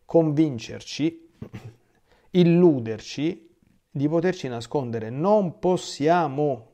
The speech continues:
ca-, ca-, ca-, ca-, capito? Non è, non è possibile. Dio vede tutto.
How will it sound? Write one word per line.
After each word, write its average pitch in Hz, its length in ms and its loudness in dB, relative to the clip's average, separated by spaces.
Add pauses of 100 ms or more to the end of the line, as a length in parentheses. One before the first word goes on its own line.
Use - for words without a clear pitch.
(220)
ca-, - 200 -16
ca-, 143 140 -16
ca-, - 140 -18
ca-, 123 280 -16
capito? 123 540 -8 (840)
Non 156 160 -4
è, 190 80 -2
non 185 140 0
è 208 40 0
possibile. 151 680 -2
Dio 156 240 2
vede 185 220 6
tutto. 143 580 -6